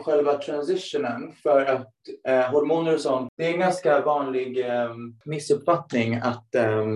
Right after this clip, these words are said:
rösten förändras. För att jag har redan gått igenom mitt målbrott och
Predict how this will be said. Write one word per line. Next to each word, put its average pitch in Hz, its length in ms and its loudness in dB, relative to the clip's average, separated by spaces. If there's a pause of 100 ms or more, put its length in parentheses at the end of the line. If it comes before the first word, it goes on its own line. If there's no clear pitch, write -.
(560)
rösten 123 440 0
förändras. 120 680 0
För 123 80 -8
att - 60 -8
jag 135 100 4
har 143 60 4
redan 147 180 2
gått 127 160 -4
igenom 131 280 -2
mitt 117 140 -6
målbrott 131 560 0 (680)
och 131 220 -6